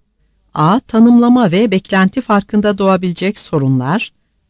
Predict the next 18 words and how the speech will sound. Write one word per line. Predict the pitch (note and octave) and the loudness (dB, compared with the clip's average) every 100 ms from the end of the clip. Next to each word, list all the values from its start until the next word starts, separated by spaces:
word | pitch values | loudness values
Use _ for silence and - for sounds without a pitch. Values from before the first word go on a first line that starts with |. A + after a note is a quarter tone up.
| _ | _
B. | F#3+ G#3+ | 2 4
Rol | G3+ G#3 F3+ | 4 4 4
ve | D#3 | 0
statü | - - G#3+ A#3+ | -2 -6 -6 -4
ilişkilerinin | G3+ F#3 - G3 F#3 F3+ F3+ | -4 -4 -6 -4 -2 0 -2
ortama | F3 E3+ - F#3+ | -2 -4 -2 -2
göre | A3 G3+ F#3+ | 0 -2 -2
değerlenmesinden | F#3 F3 E3+ E3+ E3 D#3+ - E3 E3 | 0 0 2 2 0 -2 -4 -2 -2
çıkacak | - - D3 C#3+ - | -4 -6 -4 -4 -6
sorunlar, | C#3+ C3 B2+ B2 F3 D#4 - _ _ _ _ _ _ | -10 -8 -6 -4 -2 -4 -10 _ _ _ _ _ _
C. | - G#3+ A#3+ | 0 2 4
Otoritenin | G#3 - G#3 G3+ G3+ A3+ | 0 0 0 2 2 4
saygınlığının, | - F#3 D#3 C#3+ C#3+ C#3 C3+ D3 B3+ C#4 | 2 -2 -2 0 0 0 0 2 2 2
gücünün | F3 D#3 D#3 G#3 A#3 | -2 -2 2 2 2
bilinmemesinden | F#3+ A#3+ A#3 D#3 - C#3 C3+ | 4 4 4 2 -2 -4 -4
ortaya | C3+ C#3 - C#3+ | -4 -6 -4 -6
çıkacak | - C#3+ C#3 C3+ - | -4 -8 -6 -8 -8
sorunlar, | C3+ C3 B2+ C3 F3+ C#4+ | -8 -4 -4 -2 -2 -4